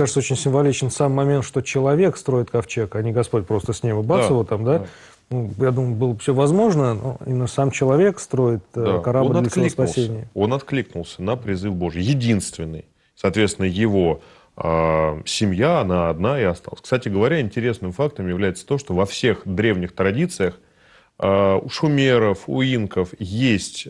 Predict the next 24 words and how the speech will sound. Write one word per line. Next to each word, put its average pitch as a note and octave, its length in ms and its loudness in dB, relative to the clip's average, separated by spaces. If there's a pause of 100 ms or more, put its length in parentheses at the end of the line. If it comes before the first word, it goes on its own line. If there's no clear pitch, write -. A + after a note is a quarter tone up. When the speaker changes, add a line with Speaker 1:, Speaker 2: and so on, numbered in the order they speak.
Speaker 2:
а, F2+ 320 0
описание A2 420 -4
потопа. - 420 -10 (760)
То A2 80 2
есть A2 140 0
Speaker 1:
Мгм. - 100 -20
Speaker 2:
абсолютно A#2+ 1040 0 (480)
вся, - 400 0
все - 400 0
цивилизации F#2+ 800 0
мира F3 420 0 (300)
знают, A2 600 0
что - 200 -6
потоп G2+ 320 -2
был. E2+ 280 -4 (500)
Speaker 1:
У C3 40 -18
корейцев C#3+ 460 0
его, C3 200 4
по-моему, C3 380 2
зовут A#2+ 360 2
Ноахам, B2 560 2
как-то A2 340 -6
вот G#2+ 180 -4
они, A2 280 0